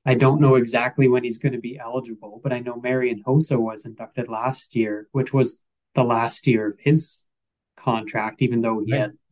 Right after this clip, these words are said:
Speaker 1: not played in several years.
Speaker 2: Right.
Speaker 1: That all being said, no Stanley Cups, no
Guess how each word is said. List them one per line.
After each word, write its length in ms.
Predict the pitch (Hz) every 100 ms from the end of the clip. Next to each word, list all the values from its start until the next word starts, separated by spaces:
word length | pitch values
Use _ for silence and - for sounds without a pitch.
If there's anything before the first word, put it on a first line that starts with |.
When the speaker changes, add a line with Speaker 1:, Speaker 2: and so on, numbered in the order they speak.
| 143
Speaker 1:
not 280 | 113 110 _
played 320 | - 127 139
in 100 | 117
several 340 | - 110 71
years. 420 | 73 76 76 - _ -
Speaker 2:
Right. 240 | 113 120 _ _ -
Speaker 1:
That 180 | 147 151
all 200 | 151 143
being 280 | 135 131 113
said, 360 | 135 139 143 - _ _ _ _ _ _ _ _ _ _ _ _
no 240 | 135 127 160
Stanley 420 | - 160 160 156
Cups, 600 | - 113 _ _ - _ _ _ _ _ _ _ _ _ _ _ _
no 640 | 127 120 131 147 165 175